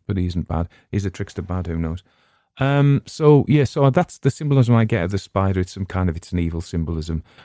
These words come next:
and I take it that the old man's evil just motivates him to keep on doing bad after his death. But there's no suggestion that once the nice couple move in,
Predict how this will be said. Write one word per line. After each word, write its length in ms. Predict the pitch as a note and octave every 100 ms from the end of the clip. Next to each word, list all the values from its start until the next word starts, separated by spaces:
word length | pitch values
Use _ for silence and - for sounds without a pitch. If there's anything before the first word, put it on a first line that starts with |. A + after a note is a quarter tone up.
| -
and 220 | F2+ F2
I 220 | F#2+ F2+ -
take 360 | - F2+ -
it 120 | E2+ -
that 140 | D#2+
the 140 | E2+
old 260 | E2 E2+ F2+
man's 480 | D#2+ E2 E2+ E2 - -
evil 520 | G2+ E2+ E2+ E2 E2+ _ _ _
just 180 | - -
motivates 560 | F2 E2+ F2+ E2+ D#2+
him 140 | F2 E2
to 180 | D#2 D#2
keep 280 | - F#2 E2+
on 280 | E2+ E2 D#2+ _ - G#2+ G2
doing 320 | F#2 E2 D#2+
bad 320 | D#2+ E2 E2
after 220 | D#2+ -
his 140 | E2 E2
death. 220 | F#2+ F2 - - -
But 120 | A2
there's 140 | A2
no 120 | B2+
suggestion 580 | C3 A#2 G#2 A2 - G#2
that 60 | F#2+
once 280 | G2+ G2 -
the 100 | F#2
nice 260 | F#2 G2
couple 320 | - F#2+ -
move 320 | F2 F2 E2+ F2
in, 320 | F2+ D#2+